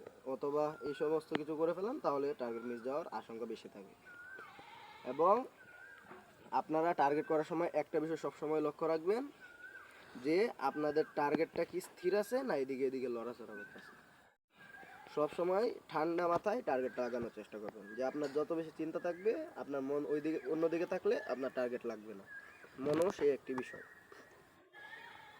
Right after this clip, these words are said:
আর যদি আপনারা এইভাবে গুলি করেন, তাহলে এটা এইটটি ডিগ্রি, এইটটি ডিগ্রি নিয়ে আরেকটি ভিডিও পরে দেব। তো আজকের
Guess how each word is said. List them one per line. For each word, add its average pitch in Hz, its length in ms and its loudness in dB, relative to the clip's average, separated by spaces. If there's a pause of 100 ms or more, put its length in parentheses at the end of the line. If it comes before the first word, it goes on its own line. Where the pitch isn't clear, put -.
আর 123 140 -2 (340)
যদি 160 220 8
আপনারা 175 320 8
এইভাবে 175 360 8
গুলি 180 180 4
করেন, 220 220 2
তাহলে 160 240 6
এটা 156 120 2
এইটটি 147 280 2
ডিগ্রি, 151 460 -2 (100)
এইটটি 143 240 0
ডিগ্রি 143 260 0
নিয়ে 143 320 6
আরেকটি 131 320 0
ভিডিও 127 340 2
পরে 135 180 2
দেব। 170 300 2 (340)
তো 127 200 2
আজকের 139 440 0